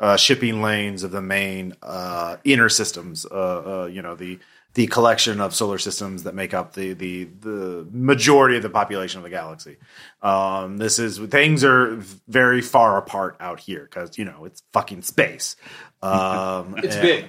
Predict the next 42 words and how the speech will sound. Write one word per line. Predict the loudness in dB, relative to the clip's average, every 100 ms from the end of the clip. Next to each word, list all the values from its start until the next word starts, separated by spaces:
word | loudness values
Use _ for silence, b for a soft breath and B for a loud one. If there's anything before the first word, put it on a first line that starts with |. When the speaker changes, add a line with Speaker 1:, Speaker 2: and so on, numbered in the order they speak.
| -2
Speaker 1:
It's | 0 4
big. | 4 4 2 -4 2
It's | 4 4
really | 4 6 6
fucking | 2 2
big. | 0 -2 -4
Even | -4 -2 0
when | 2
you | 4
have | 6
F | 4
T | 4
L | 4
ships, | 4 2 -2 -4
it's | -8 -4
big. | -4 -4 -10 B B B B B 0
Um, | 2 4 2 0 -2
and | 0
this | 0 0
is | 4
sort | 6 6
of |
like | 6 4 4 -4
alien | -2 2 0 -2
style, | 2 4 6 4 2
like | 0 -2 -4
you | -8
have | -6
to |
get | -10
in | -10
a |
cryopod | -2 0 0 -2 -4 -4 -6
and | -10
it's | -4
faster | 2 2 2
than | 2
light, | 4 4 2
but | -4
like | -6 -8 -8
it's | -10
unpleasant | 2 4 6 2 -4